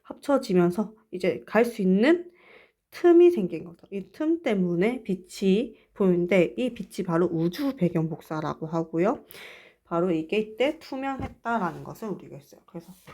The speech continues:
라고 합니다. 그래서 우주의 초기 원소가 어떻게 만들어지는지에 대한 간단한 설명을 했고요. 그러면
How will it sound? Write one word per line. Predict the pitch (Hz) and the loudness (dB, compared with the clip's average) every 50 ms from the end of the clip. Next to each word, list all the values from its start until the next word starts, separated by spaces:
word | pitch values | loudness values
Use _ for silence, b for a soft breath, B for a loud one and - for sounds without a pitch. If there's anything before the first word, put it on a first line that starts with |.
| - _ _ _ _ | -20 _ _ _ _
라고 | 175 147 147 170 | -10 -8 -8 -8
합니다. | 160 156 156 147 147 - - - _ _ _ _ B B B B B B B B B B B B B B | -8 -8 -10 -10 -12 -14 -16 -20 _ _ _ _ B B B B B B B B B B B B B B
그래서 | _ 254 - | _ -2 0
우주의 | 185 180 185 185 - 262 294 269 240 | 0 0 0 0 0 4 4 4 4
초기 | 240 - 294 277 - 302 285 | 4 0 -8 -6 -2 0 2
원소가 | 226 180 175 180 185 185 208 214 - 196 175 180 226 277 277 - | 4 6 6 6 4 4 2 -2 -4 -6 -4 -2 -4 -4 -4 -8
어떻게 | 233 220 - 302 - - 233 | -12 -14 -12 -12 -6 -4 0
만들어지는지에 | 185 175 165 180 175 175 196 196 185 180 185 190 180 180 180 180 175 - 170 165 | 0 0 0 0 -2 0 2 2 2 2 2 0 0 0 0 -2 -2 -4 -6 -4
대한 | 165 170 165 170 208 262 - | -4 -4 -6 -6 -6 -8 -8
간단한 | - 196 180 180 180 175 170 170 180 | -8 -8 -6 -4 -4 -4 -4 -4 -6
설명을 | 190 220 214 214 214 196 180 180 196 | -6 -8 -10 -8 -8 -6 -4 -4 -4
했고요. | 214 220 - _ _ - 180 170 185 254 - - | -6 -8 -12 _ _ -8 -8 -6 -6 -8 -10 -16
그러면 | _ _ - 190 180 175 190 226 220 185 - B | _ _ -4 -4 -2 -2 -2 -2 -2 -2 -4 B